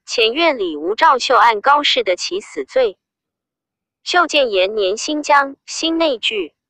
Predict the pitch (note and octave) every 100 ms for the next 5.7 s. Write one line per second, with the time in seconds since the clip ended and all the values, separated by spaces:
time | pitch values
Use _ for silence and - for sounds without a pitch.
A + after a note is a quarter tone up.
0 | _ _ _ _ _ - B3+ D#4 F4 A#3
1 | F3 D#3 F3 F3+ F#3 D4+ C4 G#3 C#4+ D4
2 | G#3+ F#3+ - G3 G3+ - D#4 A3 D#3 C4
3 | D4 A3+ E3+ G3+ F3+ G3 C4 A3 - C4+
4 | D4 G#3+ - - G#3 F#3+ - D4+ D4 -
5 | F4+ C#4+ A#3 - D3 C#3+